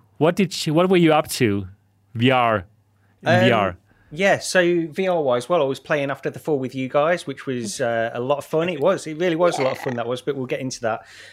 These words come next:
Speaker 2: Um, so really, I suppose it's, it's vaguely V R related, but these past few weeks, really, I've been getting into three D printing. I bought a three D printer.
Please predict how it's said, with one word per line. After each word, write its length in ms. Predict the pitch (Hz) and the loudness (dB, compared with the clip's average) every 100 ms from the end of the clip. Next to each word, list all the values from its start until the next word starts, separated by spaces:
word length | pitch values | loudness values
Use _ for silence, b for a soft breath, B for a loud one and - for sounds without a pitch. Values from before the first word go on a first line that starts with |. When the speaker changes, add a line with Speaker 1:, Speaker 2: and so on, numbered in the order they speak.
| B | B
Speaker 2:
Um, 500 | 143 151 165 170 170 _ b b b _ _ _ | 2 2 2 -4 -10 _ b b b _ _ _
so 320 | - 214 208 175 | 2 2 2 0
really, 340 | 247 277 202 | 0 2 0
I 60 | 156 | -2
suppose 540 | - - 208 147 135 | -6 0 2 2 0
it's, 280 | - 185 - | -2 -2 -4
it's 200 | 190 165 - 147 - | -8 -10 -16 -8 0
vaguely 460 | 196 196 160 147 | 0 0 -2 -4
V 160 | 123 135 | 0 2
R 160 | 123 | 2
related, 420 | 123 131 139 - 110 | 0 -2 -2 -6 -2
but 180 | 147 | -2
these 260 | 156 208 202 | 0 -2 -4
past 440 | - 202 185 - 151 | -6 -6 -4 -8 -12
few 280 | - 190 208 | -12 -4 -2
weeks, 280 | 170 131 - | -2 -4 -6
really, 260 | 127 113 127 | -4 0 -2
I've 100 | 131 | -2
been 140 | 143 | -4
getting 240 | 147 147 | -6 -6
into 420 | 143 135 156 143 131 b b | -8 -8 -2 -2 -4 b b
three 280 | - 165 156 | -8 -4 -2
D 160 | 147 | -2
printing. 380 | 131 196 185 - | -2 -4 -4 -4
I 120 | 120 117 - | -4 -6 -2
bought 200 | 175 165 | -2 -2
a 40 | |
three 240 | 165 175 151 | -6 -6 -4
D 140 | 139 | -6
printer. 520 | 131 185 170 - 92 | -8 -8 -6 -6 -6